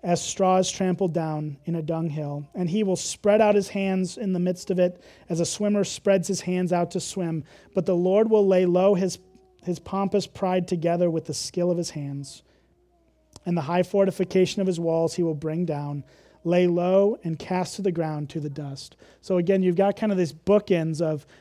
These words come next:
God's gonna destroy what's evil in the world. And in the middle there, he's got all these beautiful truths that he's gonna swallow up death forever.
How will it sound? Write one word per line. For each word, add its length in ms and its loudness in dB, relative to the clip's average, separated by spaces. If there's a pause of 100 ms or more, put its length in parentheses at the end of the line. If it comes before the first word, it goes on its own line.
(260)
God's 300 2
gonna 140 2
destroy 840 4
what's 320 2
evil 340 2
in 120 2
the 80 0
world. 420 -2 (680)
And 140 0
in 140 2
the 80 0
middle 320 4
there, 400 0 (160)
he's 280 -6
got 300 0
all 240 4
these 180 4
beautiful 440 -2
truths 400 -2
that 100 0
he's 140 -2
gonna 180 -2
swallow 540 0
up 180 0
death 220 -2
forever. 580 -6